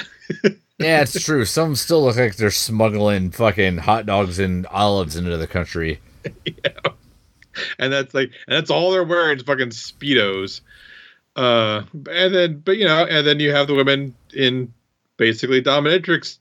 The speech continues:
Speaker 1: gear, Rhea Ripley. Um,
Speaker 2: Not, don't, don't say nothing bad about Rhea Ripley.
Speaker 1: Rhea Ripley's fucking amazing, and I think that's 'cause she chooses to wear that, not because she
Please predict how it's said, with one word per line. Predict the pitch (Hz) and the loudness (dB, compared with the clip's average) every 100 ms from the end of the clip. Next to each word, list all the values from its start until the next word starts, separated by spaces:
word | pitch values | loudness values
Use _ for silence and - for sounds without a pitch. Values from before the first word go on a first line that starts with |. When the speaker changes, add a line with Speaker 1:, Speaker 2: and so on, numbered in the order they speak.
| _ 143 | _ -10
Speaker 1:
gear, | 110 131 117 104 92 _ _ - | -2 2 2 2 -2 _ _ -6
Rhea | 107 98 | -2 0
Ripley. | 95 95 113 135 127 _ - _ _ _ - | -2 0 0 -2 -6 _ -20 _ _ _ -4
Um, | 120 104 98 98 95 _ _ _ | 0 0 0 -6 -14 _ _ _
Speaker 2:
Not, | 101 110 120 85 | -2 -2 -2 -8
don't, | 104 107 | -10 -10
don't | - 98 | -12 -12
say | 95 98 | -8 -6
nothing | 92 95 - 80 | -4 -4 -6 -6
bad | 87 87 | 0 0
about | 78 73 67 | 0 -6 -6
Rhea | 78 71 | -6 -6
Ripley. | 71 69 - - - 139 117 | -6 -10 -14 -6 -6 -6 -4
Speaker 1:
Rhea | 156 262 | -2 0
Ripley's | 175 185 165 - | 0 0 0 -2
fucking | - 147 143 156 | -2 0 2 0
amazing, | 117 104 110 117 107 101 101 | 0 2 2 2 0 -2 0
and | 117 | 0
I | 113 151 | 0 0
think | 170 170 143 | 2 0 0
that's | 143 - | -2 0
'cause | 147 | -2
she | - 131 113 | -2 -6 -8
chooses | - - - 147 123 117 117 | -8 -6 -2 -2 0 -2 -2
to | 113 | -2
wear | 101 101 101 | 0 0 0
that, | 101 98 | 0 0
not | 104 113 117 | -2 -4 0
because | 120 120 113 | 0 0 -2
she | 117 98 | -6 -10